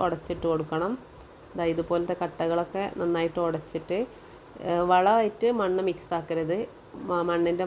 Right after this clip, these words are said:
മേ-, വളത്തിൻ്റെ മുകളിലിട്ടിട്ട് മണ്ണ് നിരത്തി കൊടുക്കുക, ടബിൽ ലെവലാക്കുക. ഈ പോട്ടിംഗ് മിക്സും വളവും എല്ലാം കൂടി, ഏ, ടബിൻ്റെ ഏകദേശം ഒരു പകുതി ഭാഗത്തോളം മതിയാവും. ബാക്കി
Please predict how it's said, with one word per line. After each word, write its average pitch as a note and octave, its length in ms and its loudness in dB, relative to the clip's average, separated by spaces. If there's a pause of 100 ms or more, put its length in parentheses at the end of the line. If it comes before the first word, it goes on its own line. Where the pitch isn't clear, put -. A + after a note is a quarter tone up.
മേ-, E3+ 200 2 (120)
വളത്തിൻ്റെ F3+ 420 0
മുകളിലിട്ടിട്ട് F3+ 640 0 (340)
മണ്ണ് F3 220 0 (100)
നിരത്തി E3 300 -2 (100)
കൊടുക്കുക, D#3+ 400 0 (320)
ടബിൽ E3 300 0 (120)
ലെവലാക്കുക. D#3+ 540 0 (680)
ഈ G#3+ 40 2 (160)
പോട്ടിംഗ് F#3+ 400 0
മിക്സും A3+ 360 0 (600)
വളവും F#3+ 340 4 (100)
എല്ലാം F3+ 300 2
കൂടി, F#3+ 180 4 (460)
ഏ, - 20 4 (360)
ടബിൻ്റെ F3+ 440 0 (100)
ഏകദേശം F3+ 460 2
ഒരു G3 120 2 (160)
പകുതി F3+ 360 0
ഭാഗത്തോളം F3 560 2
മതിയാവും. D#3+ 420 2 (680)
ബാക്കി E3+ 280 -4